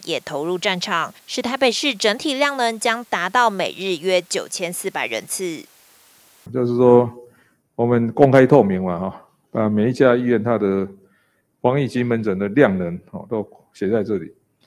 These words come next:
Speaker 2: 那是这样啊，礼拜一到礼拜五，因为所谓 weekday 哈，哦，上班日它有个量能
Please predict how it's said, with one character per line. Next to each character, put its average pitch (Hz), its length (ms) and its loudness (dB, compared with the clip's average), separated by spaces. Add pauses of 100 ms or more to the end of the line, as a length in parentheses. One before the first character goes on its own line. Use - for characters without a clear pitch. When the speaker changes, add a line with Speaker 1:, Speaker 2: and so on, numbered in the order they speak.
(420)
Speaker 2:
那 139 80 -2
是 143 160 -4
这 139 60 2
样 120 100 4
啊， 101 220 0
礼 113 100 -4
拜 165 160 6
一 156 80 6
到 147 140 8
礼 110 140 4
拜 123 180 4
五， 113 80 4
因 131 100 -2
为 123 120 -2
所 110 160 -2
谓 110 80 2
weekday 117 520 -2
哈， 92 240 -10 (200)
哦， - 160 -20
上 120 200 -4
班 117 140 0
日 113 180 -4
它 117 140 -2
有 101 80 0
个 98 120 0
量 98 280 -2
能 - 100 -16